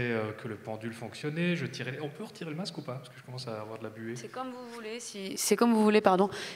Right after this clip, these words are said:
Speaker 2: Si vous êtes mieux sans le masque, étant donné qu'on va parler un peu longtemps, euh,
Speaker 1: <clears throat> Ouais, pour la
Speaker 2: ça
Speaker 1: buée
Speaker 2: marche.
Speaker 1: sur les lunettes, c'est mieux.
Speaker 2: Ça marche.
Speaker 1: Sinon, je dois le remettre toutes les trois secondes.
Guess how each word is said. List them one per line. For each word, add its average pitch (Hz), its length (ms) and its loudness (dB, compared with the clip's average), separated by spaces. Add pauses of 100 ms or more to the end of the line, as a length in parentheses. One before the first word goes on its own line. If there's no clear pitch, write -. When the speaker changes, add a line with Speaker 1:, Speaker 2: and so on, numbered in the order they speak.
Speaker 2:
Si - 260 6
vous 180 200 8
êtes 175 140 8
mieux 208 260 8
sans 202 140 6
le 180 80 8
masque, 190 220 6
étant 180 100 2
donné 175 100 6
qu'on 175 140 6
va 165 80 4
parler 170 240 8
un 160 140 6
peu 160 260 2 (600)
longtemps, 185 500 6
euh, 175 100 2 (140)
Speaker 1:
<clears throat> 202 560 2
Ouais, 123 140 0
pour 123 160 -6
la 107 80 -6
Speaker 2:
ça - 60 -6
Speaker 1:
buée 196 100 6
Speaker 2:
marche. 151 140 6
Speaker 1:
sur 123 100 2
les 113 60 0
lunettes, 123 300 -4
c'est 113 80 -10
mieux. 113 140 -8 (100)
Speaker 2:
Ça - 140 -4
marche. - 220 -2 (440)
Speaker 1:
Sinon, 113 280 -6
je 107 40 -12
dois 113 100 -4
le 104 60 -6
remettre 117 220 -4
toutes - 160 -10
les 120 60 -8
trois 104 180 -6
secondes. 123 300 -4